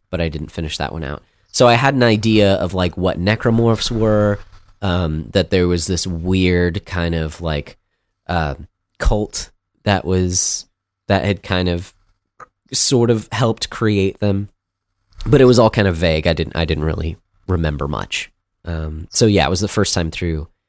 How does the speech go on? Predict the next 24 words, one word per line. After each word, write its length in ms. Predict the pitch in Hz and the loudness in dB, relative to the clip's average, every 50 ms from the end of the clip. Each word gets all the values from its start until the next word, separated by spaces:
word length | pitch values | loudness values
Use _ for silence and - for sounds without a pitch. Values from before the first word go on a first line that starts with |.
| _ _ _ | _ _ _
this 360 | 117 113 110 123 113 92 - | -4 -2 2 2 2 2 0
game. 400 | - - 92 82 78 78 78 - - _ _ _ _ _ _ _ _ _ - | -2 -4 -4 -4 -4 -6 -8 -10 -12 _ _ _ _ _ _ _ _ _ -4
Um, 340 | 104 104 98 95 92 90 87 - | -2 0 2 2 2 0 -2 0
I 120 | 107 104 | 0 0
think 600 | 101 - - - 139 151 156 156 156 147 - - _ _ _ _ _ _ _ _ - - - | 0 -2 -4 -2 0 2 2 2 0 -2 -6 -14 _ _ _ _ _ _ _ _ -12 -6 -2
while, 720 | 123 123 127 123 123 127 131 135 135 131 123 120 120 - - | 0 4 6 6 8 8 6 6 6 6 4 2 0 -2 -2
like, 280 | 120 117 113 110 104 | 0 2 4 2 2
the, 340 | - 113 110 117 117 113 107 - | 0 -2 0 2 2 2 2 0
the 220 | 117 120 120 117 | -2 0 2 2
initial 480 | 107 107 107 110 123 - - 127 117 110 | 4 4 4 2 2 2 4 4 2 2
kind 260 | - - 113 104 101 | 2 0 0 2 2
of, 140 | 101 92 95 | 2 0 0
like, 300 | 101 95 92 - - - _ _ _ _ _ _ _ _ _ - - - | 0 -2 -2 -2 -6 -12 _ _ _ _ _ _ _ _ _ -6 -4 -2
traveling 520 | - - 117 101 107 104 107 110 104 98 98 - | 0 2 2 4 4 4 2 2 0 0 0 0
on 220 | 101 98 98 98 | 0 0 2 2
the 100 | 101 98 | 0 0
ship 360 | - - - 104 98 - _ _ _ - | 0 0 0 0 -2 -2 _ _ _ -6
to 260 | - - 110 107 110 | -4 0 2 2 2
the 180 | 101 117 113 - - | 0 -2 -4 -4 -4
Ishimura 680 | 139 123 - - 135 123 127 127 127 123 123 120 120 - - _ _ _ _ _ | -4 -2 0 0 0 0 2 2 2 2 2 2 0 -4 -8 _ _ _ _ _
was 360 | - 107 107 107 104 98 - - | -2 2 4 4 4 4 2 0
kind 420 | - - - - 110 110 110 110 | -4 -8 -6 -2 0 0 2 2
of 360 | 110 104 95 - - - - - _ _ _ _ _ - - - - - _ - _ _ _ - | 2 2 0 -2 -6 -10 -12 -16 _ _ _ _ _ -20 -20 -20 -20 -20 _ -20 _ _ _ -10
boring. 580 | 110 98 98 101 107 107 107 107 113 113 117 | -8 -6 0 0 2 2 2 2 0 -2 -4